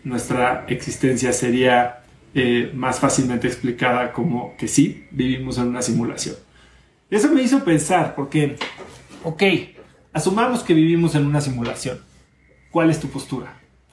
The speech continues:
Si hoy te dicen, a ver, y no es como The Matrix, ¿no? No, no te puedes salir y vivir en el mundo real, pero hoy te dicen que eres un, un juego de computadora, que hay,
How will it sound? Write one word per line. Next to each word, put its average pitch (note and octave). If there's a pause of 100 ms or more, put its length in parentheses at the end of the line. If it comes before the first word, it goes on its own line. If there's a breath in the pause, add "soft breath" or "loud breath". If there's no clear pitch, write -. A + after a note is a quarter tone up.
(200)
Si -
hoy F#3+
te G#3
dicen, F3+ (220)
a C#3
ver, C#3
y A#2
no D3
es E3
como D#3
The B2+
Matrix, C3
¿no? B2+
No, C3+
no C3
te C#3+
puedes D3+
salir D3
y C#3+
vivir C3
en C#3
el B2
mundo C3+
real, D3
pero C#3
hoy F#3
te F#3+
dicen F#3
que D3+ (680)
eres F3
un, E3+
un D#3
juego F3+
de E3
computadora, D#3
que C#3+
hay, D#3+